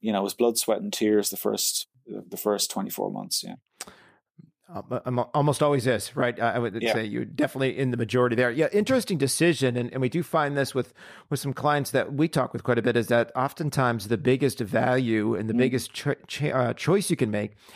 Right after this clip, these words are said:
Speaker 2: is to stop doing something
Speaker 1: Yeah.
Speaker 2: that is actually working for you,
Speaker 1: Mm.
Speaker 2: right? To, to go after the thing that you really set out to do in the first place, right? And that, that's, I, I think that's what I'm hearing is that, look, you had,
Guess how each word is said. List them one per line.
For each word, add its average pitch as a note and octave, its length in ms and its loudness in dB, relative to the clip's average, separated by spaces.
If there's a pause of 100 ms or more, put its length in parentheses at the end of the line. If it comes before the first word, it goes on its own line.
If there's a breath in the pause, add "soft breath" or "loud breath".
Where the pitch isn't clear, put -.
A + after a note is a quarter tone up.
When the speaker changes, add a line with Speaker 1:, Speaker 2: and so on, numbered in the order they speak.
Speaker 2:
is D#3+ 200 2
to C#3 80 0
stop E3 340 -2
doing D3 200 2
something G#2 460 -4 (420)
Speaker 1:
Yeah. - 180 2
Speaker 2:
that - 140 2
is C3+ 120 2
actually D3+ 540 0 (280)
working F#3 300 2
for A2+ 180 -2
you, G#2 200 -10 (100)
Speaker 1:
Mm. C#3 320 2
Speaker 2:
right? D#3+ 380 0
To, F3 140 0
to C#3+ 140 0
go D#3 180 4
after D3+ 220 0
the C#3 100 0
thing D3+ 200 0
that C3 140 2
you C3 60 4
really C3+ 200 4
set B2+ 160 0
out B2 60 0
to - 40 -8
do B2+ 140 4
in A2 40 0
the G#2+ 60 -4
first D3+ 320 2
place, G2 320 -2
right? D#3 140 4
And D3 80 0
that, D3 160 -2
that's, - 180 -2
I, C#3 320 -4
I C3+ 100 -2
think F#3+ 220 0
that's C#3 140 0
what C3+ 100 2
I'm A#2 80 0
hearing E3 280 2
is B2 100 0
that, C3+ 120 0
look, D#3 140 0
you B3 120 2
had, D3+ 440 0